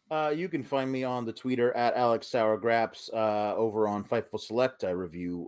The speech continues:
Raw and SmackDown, uh, every week. Um, and, uh, <clears throat> we, uh, we usually, Kate and I will usually review the pay-per-views over on there. So when Full Gear comes around in a couple of weeks, check that out. Also,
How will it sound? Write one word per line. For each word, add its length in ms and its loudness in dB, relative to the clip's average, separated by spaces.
Raw 680 2
and 260 -2
SmackDown, 840 2
uh, 340 8
every 240 2
week. 440 0
Um, 480 4
and, 380 10
uh, 280 12
<clears throat> 540 -2
we, 260 6
uh, 140 8
we 160 6
usually, 320 6
Kate 180 6
and 80 2
I 60 8
will 100 10
usually 280 6
review 440 4
the 80 0
pay-per-views 560 2
over 220 4
on 100 2
there. 160 -2
So 160 -2
when 300 -2
Full 260 6
Gear 160 8
comes 260 2
around 200 6
in 60 2
a 40 -8
couple 180 2
of 60 4
weeks, 300 0
check 140 2
that 120 12
out. 260 12
Also, 800 12